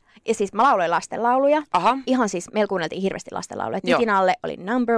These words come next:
Speaker 1: One.
Speaker 2: Okei.
Speaker 1: Sit sen jälkeen kuvioihin tuli silleen Nylon Beat ja Gimmel ja kaikkea näitä tämmösiä. Sit jossain vaiheessa mä aloin vähän niinku näitä, jotain Destiny's Child, tämmösiä, ö, Pavarotti oli kova.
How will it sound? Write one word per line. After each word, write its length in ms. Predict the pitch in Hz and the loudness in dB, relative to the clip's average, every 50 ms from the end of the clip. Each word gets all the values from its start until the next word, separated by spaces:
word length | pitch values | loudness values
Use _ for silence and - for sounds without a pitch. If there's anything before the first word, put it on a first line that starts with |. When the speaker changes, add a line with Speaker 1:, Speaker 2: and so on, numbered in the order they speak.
| 208 | 0
Speaker 1:
One. 240 | 185 156 107 - - - _ _ - | 0 -4 -6 -10 -14 -20 _ _ -4
Speaker 2:
Okei. 300 | 180 190 - 170 143 135 240 | -2 -2 0 0 0 2 0
Speaker 1:
Sit 80 | 180 185 | 2 2
sen 120 | 262 233 | 2 4
jälkeen 320 | 220 196 196 190 185 180 | 4 2 2 0 -2 -2
kuvioihin 460 | - 196 190 190 175 160 143 185 185 - | -2 -4 -4 -2 -2 -2 -2 -4 -6 -8
tuli 160 | 160 156 175 | -8 -8 -8
silleen 320 | - - 92 78 76 - - | -10 -10 -10 -10 -10 -10 -6
Nylon 600 | 208 233 233 240 233 233 226 226 220 214 214 202 | -2 0 2 2 2 2 2 2 0 0 -4 -4
Beat 480 | 208 220 214 208 208 208 208 208 208 - | -6 -6 -6 -6 -4 -2 -2 -2 -2 -4
ja 120 | 185 175 | -6 -8
Gimmel 500 | 190 185 220 214 202 202 196 196 190 185 | -6 -4 -4 -4 -2 -4 -4 -2 -2 -2
ja 60 | 185 | -2
kaikkea 280 | 185 185 185 - 190 185 | -2 -4 -6 -6 -6 -6
näitä 160 | 180 180 - | -6 -6 -4
tämmösiä. 500 | - 185 185 185 185 190 185 190 185 180 185 - - _ | -4 -4 -2 -2 -4 -6 -6 -6 -8 -8 -10 -12 -18 _
Sit 160 | - - 214 - | -14 -4 -2 -2
jossain 260 | 269 - - 233 208 | 0 2 0 0 2
vaiheessa 240 | 196 202 202 - 190 | 0 0 -2 -2 -4
mä 120 | 170 165 | -2 0
aloin 240 | 185 185 175 175 - | 0 0 -2 -2 -4
vähän 200 | 196 196 190 175 | -4 -4 -4 -4
niinku 160 | 156 - 180 | -6 -8 -8
näitä, 440 | 180 175 - - - - 95 104 - - | -8 -8 -8 -6 -6 -4 -4 -4 -4 -4
jotain 380 | - 196 190 190 180 180 175 - - _ _ - - - - 214 220 | -6 -4 -2 0 0 0 -2 -4 -10 _ _ -20 -20 -20 -2 2 2
Destiny's 460 | 240 247 247 - - 233 226 233 - - - | 2 2 0 -2 -4 -4 -2 -2 -4 -2 0
Child, 340 | 233 220 214 208 208 208 220 - - - _ | 0 2 2 2 0 0 -2 -6 -14 -8 _
tämmösiä, 280 | - 208 208 208 196 196 - _ _ _ - | -4 -2 0 0 0 0 -2 _ _ _ 0
ö, 80 | 190 - - _ _ _ _ _ _ _ | 0 0 0 _ _ _ _ _ _ _
Pavarotti 540 | - 160 175 190 196 202 202 - _ 208 208 | -2 0 2 2 2 0 0 -2 _ -2 0
oli 140 | 202 208 202 | 0 0 0
kova. 320 | - 202 196 196 202 202 | 0 2 2 2 2 0